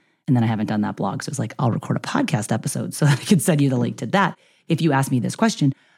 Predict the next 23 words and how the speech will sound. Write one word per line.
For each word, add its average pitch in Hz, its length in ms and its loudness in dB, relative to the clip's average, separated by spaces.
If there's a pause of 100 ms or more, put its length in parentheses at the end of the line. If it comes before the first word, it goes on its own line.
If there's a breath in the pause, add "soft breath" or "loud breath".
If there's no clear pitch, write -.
(100)
But 208 140 4
also, 262 440 2
I 233 80 4
think, 247 220 4
like, 214 240 0 (160)
the 175 120 4
portable 190 280 4
high 196 100 4
chairs 185 180 2
that 160 120 4
have 135 100 0
stood - 460 0
the 151 80 2
test 156 240 2
of 139 60 -2
time 190 280 4
are 147 60 6
the 139 80 2
ones 143 260 6
that 135 160 4
are 131 280 2
worth 131 340 0
getting 143 420 4